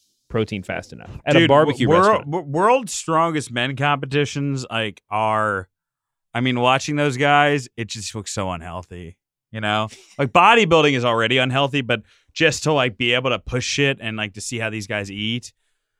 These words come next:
Speaker 2: I'm like, "This isn't good for anybody." And, and they say that. That's why they gotta stop. They're like, "I don't wanna have heart problems."
Speaker 1: Yeah, well, that's where Braun comes from, so maybe it's good that he's leaning down. Anyway.
Speaker 2: Yeah, I absolutely think it's good. He's
Speaker 1: I just
Speaker 2: gotta do
Speaker 1: got
Speaker 2: the
Speaker 1: a,
Speaker 2: Big Show route.
Speaker 1: we just got a press release. This is not a gimmick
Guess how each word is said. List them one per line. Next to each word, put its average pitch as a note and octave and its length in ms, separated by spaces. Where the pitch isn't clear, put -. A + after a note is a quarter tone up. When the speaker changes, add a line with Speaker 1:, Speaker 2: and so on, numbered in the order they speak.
Speaker 2:
I'm G2+ 100
like, - 200
"This F#3 220
isn't G2 320
good F#2 200
for G2 160
anybody." F#2+ 760
And, D#3+ 160
and G3 180
they B3 120
say C#4 220
that. D3 180
That's C#3 120
why F3+ 100
they D#3+ 80
gotta D3+ 160
stop. F#3+ 340
They're A#2 80
like, A2 100
"I A#2 60
don't C3 100
wanna C#3 140
have A#2+ 140
heart B2 260
problems." F#2+ 500
Speaker 1:
Yeah, E2 80
well, F2 140
that's C#3 180
where F#3 80
Braun C#3 320
comes A2 240
from, E2+ 180
so C3 120
maybe C3 120
it's G#2+ 100
good A#2 140
that F2+ 80
he's F2 120
leaning F2 240
down. F2 200
Anyway. C#3+ 500
Speaker 2:
Yeah, A2+ 200
I B2 100
absolutely B2 360
think A2+ 160
it's G2+ 100
good. G2+ 240
He's G#2+ 120
Speaker 1:
I - 20
just D3 160
Speaker 2:
gotta G3 140
do F3+ 40
Speaker 1:
got E3+ 60
Speaker 2:
the - 0
Speaker 1:
a, C3+ 80
Speaker 2:
Big G2 60
Show G#2 180
route. G2 300
Speaker 1:
we D3+ 60
just D#3+ 140
got G3+ 120
a D#3 40
press D#3+ 260
release. A#2+ 320
This C3+ 160
is C3+ 100
not C3+ 180
a A2 80
gimmick G#2+ 580